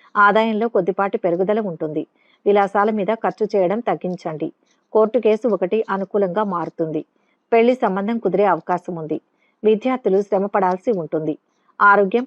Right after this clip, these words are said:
పర్వాలేదు. వృత్తి వ్యాపారాల్లో రాణిస్తారు. తలపెట్టిన పనులన్నీ పూర్తవుతాయి. ఆదాయం బాగుంటుంది. ఆరోగ్యం బాగుంటుంది. కుటుంబంలో సంతోషం ఉంటుంది. ధైర్యంగా ఉంటారు.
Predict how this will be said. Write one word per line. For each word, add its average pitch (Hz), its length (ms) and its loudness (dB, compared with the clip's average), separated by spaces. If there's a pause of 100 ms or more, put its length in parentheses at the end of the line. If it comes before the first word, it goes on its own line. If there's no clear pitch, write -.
పర్వాలేదు. 160 480 -2 (360)
వృత్తి 196 420 0
వ్యాపారాల్లో 185 680 2
రాణిస్తారు. 165 680 -2 (480)
తలపెట్టిన 220 440 2
పనులన్నీ 202 540 -2
పూర్తవుతాయి. 160 600 -2 (260)
ఆదాయం 202 480 2
బాగుంటుంది. 160 540 -2 (460)
ఆరోగ్యం 208 460 4
బాగుంటుంది. 160 580 -2 (240)
కుటుంబంలో 214 460 0 (100)
సంతోషం 208 440 -4
ఉంటుంది. 156 360 -6 (480)
ధైర్యంగా 196 500 2 (120)
ఉంటారు. 156 340 -6